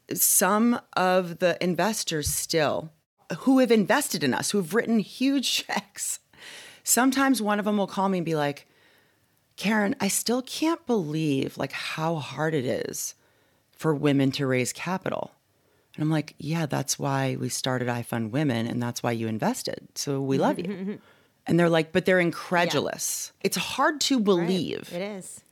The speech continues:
Speaker 1: Even when you show them the data, or even when you show them, in your case, the data of how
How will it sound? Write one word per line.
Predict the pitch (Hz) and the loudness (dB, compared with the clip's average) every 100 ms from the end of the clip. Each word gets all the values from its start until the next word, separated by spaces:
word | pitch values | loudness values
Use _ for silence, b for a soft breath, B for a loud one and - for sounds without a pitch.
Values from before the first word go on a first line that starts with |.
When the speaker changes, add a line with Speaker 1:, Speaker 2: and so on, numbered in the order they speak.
| _ | _
Speaker 1:
Even | 202 226 220 226 220 208 b _ | 4 4 6 4 4 2 b _
when | 180 175 | 2 2
you | 160 | 2
show | - 175 | 4 4
them | 185 185 | 4 4
the | |
data, | 190 151 131 123 123 b b b _ | 4 4 4 4 2 b b b _
or | 156 - | 0 0
even | - 175 175 165 | -2 0 2 2
when | 165 | 2
you | 165 | 0
show | - 156 | 0 2
them, | 156 | 2
in | 147 | 2
your | 180 202 | 2 0
case, | - 131 135 - | 0 0 0 -2
the | 143 | 0
data | 151 139 - | 2 2 2
of | 127 | 0
how | 131 123 123 123 | -2 0 -2 -4